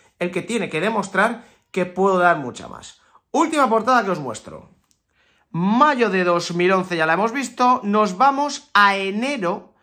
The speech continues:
de dos mil doce. Ya con esa temporada dos mil once, dos mil doce en su Ecuador,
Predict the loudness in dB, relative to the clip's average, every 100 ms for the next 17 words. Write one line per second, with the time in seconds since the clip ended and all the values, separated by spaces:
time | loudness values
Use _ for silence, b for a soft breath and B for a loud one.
0 | b b b -10 0 0 2 0 -2 -4
1 | -2 -4 -8 -14 -14 -12 2 2 2 -6
2 | -20 -20 _ b b -14 2 2 2 -2
3 | -4 -4 -2 0 4 4 2 -2 -2 -2
4 | -2 -4 -2 -2 -2 -2 -4 -6 -8 -8
5 | -8 -8 -4 -2 2 2 0